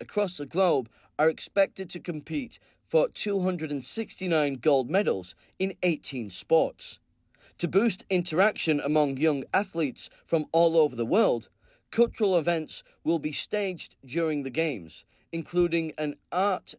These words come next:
exhibition themed on Chengdu, a city of parks, an intangible cultural heritage exhibition, music, dancing, and Sichuan opera performances.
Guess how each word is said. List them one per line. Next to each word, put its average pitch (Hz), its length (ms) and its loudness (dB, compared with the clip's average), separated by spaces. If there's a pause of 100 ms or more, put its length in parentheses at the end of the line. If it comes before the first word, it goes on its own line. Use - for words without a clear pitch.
exhibition 147 720 -6 (360)
themed 180 360 -2
on 151 180 0 (140)
Chengdu, 165 640 0
a 139 60 -6
city - 340 -6
of 117 160 -8
parks, - 560 -2 (380)
an 165 100 2
intangible 170 600 0
cultural 165 440 -2
heritage 170 560 -2
exhibition, 120 680 -6 (360)
music, 151 580 -4 (320)
dancing, 170 540 0 (240)
and 165 120 -2
Sichuan 180 540 0
opera 147 340 2
performances. 143 920 -2